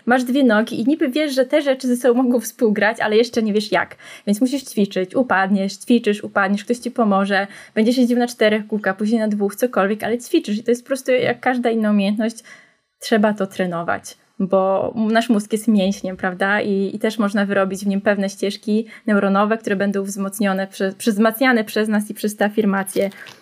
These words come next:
Zresztą ja w międzyczasie, jak o tym powiedziałeś, to sobie znalazłam taki zeszycik, w którym pisałam różne rzeczy. Niekoniecznie moje własne, mojego własnego autorstwa,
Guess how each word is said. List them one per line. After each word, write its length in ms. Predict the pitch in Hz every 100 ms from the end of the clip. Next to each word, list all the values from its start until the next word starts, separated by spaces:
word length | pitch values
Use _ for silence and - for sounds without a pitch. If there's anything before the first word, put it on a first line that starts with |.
| _ -
Zresztą 340 | 214 220 226
ja 180 | 226 220
w 20 |
międzyczasie, 500 | 262 240 240 262 262
jak 120 | 240
o 60 | 214
tym 140 | 233
powiedziałeś, 560 | 226 208 214 247 233 233
to 180 | - 220
sobie 200 | 220 226
znalazłam 380 | 240 226 220
taki 240 | 226 240 247
zeszycik, 640 | 262 - 330 - 208 208 - - -
w 120 | - -
którym 300 | 220 240 -
pisałam 440 | - 262 269 254
różne 280 | 277 277 247
rzeczy. 400 | 202 185 - -
Niekoniecznie 580 | 226 226 254 311 - 262
moje 320 | 240 240 233 -
własne, 480 | 214 214 214 202 - 208
mojego 300 | 220 208 208
własnego 360 | 214 277 262
autorstwa, 680 | 202 196 196 202 - 214 294